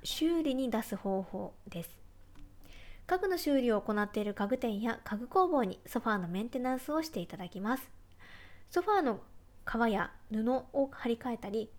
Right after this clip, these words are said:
詰め物を変えてもらったり、あの、木材の部分の傷を直してもらったりと、職人技で対応してくれる場所ですね。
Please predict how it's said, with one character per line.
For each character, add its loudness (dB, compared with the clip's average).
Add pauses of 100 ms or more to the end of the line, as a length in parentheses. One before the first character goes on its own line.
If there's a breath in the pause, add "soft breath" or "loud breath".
(100)
詰 0
め -2
物 0
を -2
変 0
え -2
て -2
も -2
ら 2
っ -4
た -4
り、 -2 (360 loud breath)
あ -2
の、 0
木 2
材 2
の 0
部 4
分 0
の -6
傷 -2
を 2
直 0
し -8
て -2
も -2
ら -6
っ -10
た -6
り -6
と、 -10 (560 loud breath)
職 -2
人 0
技 2
で 0
対 -2
応 -2
し -10
て -4
く -6
れ -2
る -2 (140)
場 -6
所 -8
で -10
す -18
ね。 -2